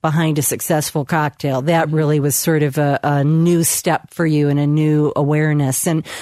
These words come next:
Speaker 1: so let's talk about that. So many people go home and mix cocktails. Of course, mixology, or as we said earlier today, craftology or
Speaker 2: <laughs>
Speaker 1: craft mixer or whatever.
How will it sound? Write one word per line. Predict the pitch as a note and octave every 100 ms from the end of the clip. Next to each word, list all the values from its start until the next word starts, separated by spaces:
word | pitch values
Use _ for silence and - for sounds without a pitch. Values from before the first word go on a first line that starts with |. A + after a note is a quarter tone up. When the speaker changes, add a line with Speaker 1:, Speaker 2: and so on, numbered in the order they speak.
| -
Speaker 1:
so | - F#4 E4 B3+ -
let's | D#4 G#4+ -
talk | - E4+ D#4+
about | C4 D#3+ C3+
that. | D3 - -
So | - D#4
many | E4 E4
people | - G#3+ G#3 G3+ F#3+ _ _ -
go | F#3
home | F3+ F3
and | F3+
mix | E3+ E3 -
cocktails. | E3+ D3+ - E3 -
Of | - A#3
course, | - C4+ C4 -
mixology, | F#3+ F#3+ - F#3 F3 F#3 F3 F#3 F3+
or | E3+
as | E3+ D#3
we | E3+
said | E3+ F3+ E3+
earlier | F3 F3 E3+
today, | E3 E3 E3
craftology | D#3 - D#3+ F3 - E3 D#3+ E3 F3+ D#3+ F#3 F3+
or | D#3+ D3
Speaker 2:
<laughs> |
Speaker 1:
craft | G#3 F3 F3 F#3+
mixer | F#3 - G#3+ F#3+
or | F#3
whatever. | F#3 F3+